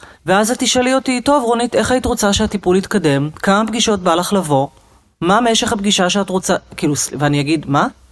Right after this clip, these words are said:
בשביל מה באתי אליה? היא לא יודעת איך לנהל אותי?" כאילו, את צריכה להגיד לי מה אני צריכה. אז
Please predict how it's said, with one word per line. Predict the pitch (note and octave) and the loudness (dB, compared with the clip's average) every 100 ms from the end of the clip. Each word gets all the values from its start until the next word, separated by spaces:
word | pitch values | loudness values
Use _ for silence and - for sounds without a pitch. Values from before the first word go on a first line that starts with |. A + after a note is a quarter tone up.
| - | -8
בשביל | E3 | -2
מה | F3 | 0
באתי | G#3 G#3+ C#3+ | 0 0 0
אליה? | B2+ | 0
היא | B2 | 0
לא | C#3 | 0
יודעת | D#3+ D3+ | 0 -2
איך | D3 | -2
לנהל | D#3+ C#3 D#3+ | 0 0 0
אותי?" | G#3 C4+ C4+ - - _ _ | 0 -2 -4 -12 -20 _ _
כאילו, | - C#3+ - A#3 | -2 0 2 0
את | |
צריכה | - F#4+ | 0 0
להגיד | B3 C3 C3 | 0 0 -2
לי | C3 | -2
מה | B2+ | -2
אני | B2+ | -2
צריכה. | C3 C3+ - B2+ C3+ _ - - - - - - - - | -4 -6 -4 -6 -8 _ -20 -16 -14 -14 -14 -16 -12 -2
אז | D#3+ D3 - | 0 0 -4